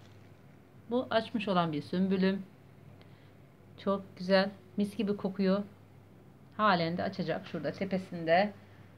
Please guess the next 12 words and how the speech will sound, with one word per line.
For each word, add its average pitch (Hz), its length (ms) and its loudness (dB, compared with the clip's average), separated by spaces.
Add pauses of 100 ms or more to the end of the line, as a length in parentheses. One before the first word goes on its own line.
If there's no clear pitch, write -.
(120)
minik 175 280 -6
minik 185 300 0
halen 190 380 4 (880)
açmaya 190 440 2
hazırlanan 185 580 2 (1900)
çiçek - 280 0 (240)
tomurcukları 185 720 2
var. 240 240 0
Bunlar 185 360 4
da 147 60 2
açacak 160 480 -2
sırasıyla. 175 840 -2